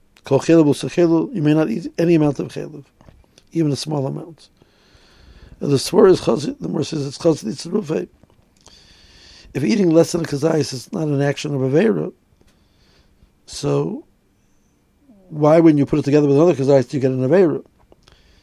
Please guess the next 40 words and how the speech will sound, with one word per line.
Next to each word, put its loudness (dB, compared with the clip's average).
It -2
work, 0
makes -2
sense, -2
because -4
since -8
you -2
eat 4
a 4
half -4
and -6
you -4
could, -4
and -2
you -2
could -2
eat 2
another 0
half, 0
e-, -6
all 4
of 4
it 6
is -2
bringing 0
you 2
towards -6
the -4
full -6
Avera. -4
So -2
it's 0
chazal, 2
it's -4
rufei. -2
It's -10
possible -6
to -10
connect -4
it -10